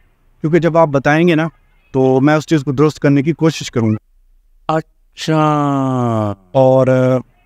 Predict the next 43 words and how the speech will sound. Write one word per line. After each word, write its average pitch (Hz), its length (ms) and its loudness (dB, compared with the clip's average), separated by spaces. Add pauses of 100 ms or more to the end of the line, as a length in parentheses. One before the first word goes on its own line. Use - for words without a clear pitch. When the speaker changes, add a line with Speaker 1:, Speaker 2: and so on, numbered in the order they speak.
(180)
Speaker 1:
उम्मीद 147 220 2
करूँगा 147 440 2
कि 143 160 -2
आगे 147 340 0
वो 143 160 0
चीज़ 123 220 -2
ना 143 60 -6
अच्छी 131 340 -4
हो। 101 160 -2 (840)
व्यूअर्स, 143 240 0
ये 156 160 2
चेक 113 240 -4
करें, 110 220 0 (280)
ये 131 200 2
है 139 200 -2
गुलाब, 127 400 0 (260)
<clears throat> 139 180 0 (380)
लेकिन 120 420 0
मेरा 117 440 2
दोस्त 117 240 0
कहता 107 260 -2
है 107 80 2
कि 110 80 -2
ये 110 200 0
ना 113 100 0
नर 107 320 2
है। 92 120 -4 (960)
अब 104 120 0
नर 127 440 2
और 117 140 0
मादा, 117 340 2
यकीन 117 340 0
करें 123 180 -2
मुझे 117 220 0
पहली 117 280 0
दफ़ा 110 200 -6
पता 113 240 -4
चल 101 180 -2
रहा 107 140 0
है 113 80 0
कि 110 100 -4
ये 104 140 0
ना, 110 140 0